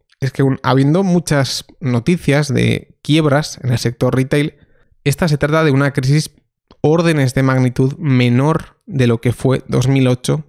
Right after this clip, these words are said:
para el comercio al por menor. La causa principal de esto no es otra que la liquidez. Como he dicho antes, de la misma forma que G G P quebró en dos mil ocho, hoy en día ese caso de falta de liquidez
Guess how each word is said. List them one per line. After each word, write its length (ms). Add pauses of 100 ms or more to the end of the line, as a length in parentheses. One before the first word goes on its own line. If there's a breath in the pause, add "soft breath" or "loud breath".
para 160
el 120
comercio 480
al 80
por 160
menor. 360 (380)
La 180
causa 260
principal 440
de 80
esto 500
no 180
es 140
otra 440
que 140
la 320
liquidez. 640 (100)
Como 220
he 60
dicho 200
antes, 420 (380 soft breath)
de 80
la 100
misma 220
forma 300
que 600
G 140
G 240
P 360
quebró 320
en 140
dos 120
mil 160
ocho, 380 (480 soft breath)
hoy 240
en 160
día 440
ese 240
caso 380
de 320
falta 440
de 100
liquidez 600